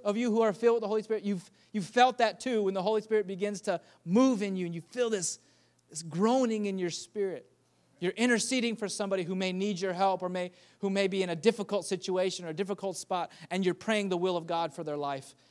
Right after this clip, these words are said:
and you may not even know about it. But you're releasing the authority given to you in the kingdom of God by speaking the words of God through your mouth. This is the power of God. It's such a beautiful th-, a gift that God has given us, and we've misunderstood it,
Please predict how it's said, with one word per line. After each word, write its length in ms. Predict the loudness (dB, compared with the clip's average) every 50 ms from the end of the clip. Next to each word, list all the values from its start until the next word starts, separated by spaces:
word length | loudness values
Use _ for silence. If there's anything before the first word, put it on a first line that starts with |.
| _ _
and 120 | -10 -8 -6
you 80 | -6
may 100 | -4 -4
not 160 | -2 -2 0
even 180 | 0 -2 -2 -4
know 140 | -6 -6 -8
about 300 | -6 -6 -8 -8 -8 -10
it. 80 | -14 _ _ _ _ _ _ _
But 140 | -2 0 0
you're 100 | 0 0
releasing 580 | 2 2 2 2 2 2 2 0 -2 -4 -4 -2
the 140 | -2 -2
authority 480 | -2 -2 -2 0 2 4 4 4 2 0
given 320 | 0 0 0 0 -2 -6
to 140 | -6 -8 -6
you 160 | -6 -6 -4
in 100 | -6 -6
the 80 | -8 -10
kingdom 320 | -10 -10 -10 -10 -8 -8
of 100 | -10 -10
God 280 | -8 -8 -8 -8 -10 -14 _ _ _ _ _ _ _ _
by 100 | -2 0
speaking 560 | 0 0 0 0 0 0 0 0 -2 -4 -4 -2
the 80 | -2
words 300 | 2 4 4 4 2 0
of 100 | -6 -6
God 300 | -4 -2 -2 -2 -4 -6
through 100 | -6 -6
your 140 | -4 -4 -4
mouth. 420 | -6 -6 -6 -8 -10 -14 _ -20 _ _ _ _ _ _ _ _ _ _ _ _ _ _ _ _ _ _
This 140 | -4 -4 -2
is 80 | -2 -2
the 100 | -4 -6
power 420 | -4 2 6 6 8 8 8 6
of 120 | 4 2 0
God. 260 | 0 0 0 0 -2
It's 120 | -4 -4
such 200 | -2 -2 0 0
a 60 | -2
beautiful 760 | -4 -4 -8 -16 -16 -12 -2 4 6 6 6 6 4 4 2 -2
th-, 120 | -2 -2 -4 -4
a 40 |
gift 400 | -2 4 6 6 6 6 4 -2
that 120 | -6 -2 2
God 220 | 4 4 4 4
has 120 | 2 -2 -4
given 240 | -4 -4 -4 -2
us, 140 | -4 -6 -6 -10 -18 -20 -20 -14 -8
and 100 | -4 -2
we've 180 | -2 -2 0
misunderstood 880 | 0 0 2 2 0 -2 -4 -4 -4 -4 -4 -6 -8 -4 -2 -2 0 -2
it, 180 | -2 -6 -10